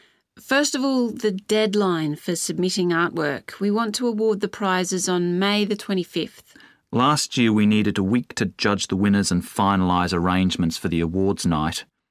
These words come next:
Speaker 2: How about if entrants submit their artwork by May the eighteenth?
Speaker 1: Sure.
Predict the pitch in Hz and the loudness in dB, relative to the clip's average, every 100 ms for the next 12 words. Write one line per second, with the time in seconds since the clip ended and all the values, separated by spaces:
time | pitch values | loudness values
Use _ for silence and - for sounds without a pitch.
0 | _ _ _ - 262 269 190 151 143 - | _ _ _ -2 0 2 0 0 -4 -2
1 | 139 139 - 135 - - 104 143 - 139 | 0 0 2 0 0 -2 0 -2 0 2
2 | 101 98 - 104 101 - - 98 95 92 | 4 2 2 0 0 -6 -4 0 2 2
3 | 90 90 87 82 82 - 73 - - - | 2 0 0 -2 -2 -4 -6 -8 -18 -16
4 | - 359 370 156 | -8 -6 -4 -6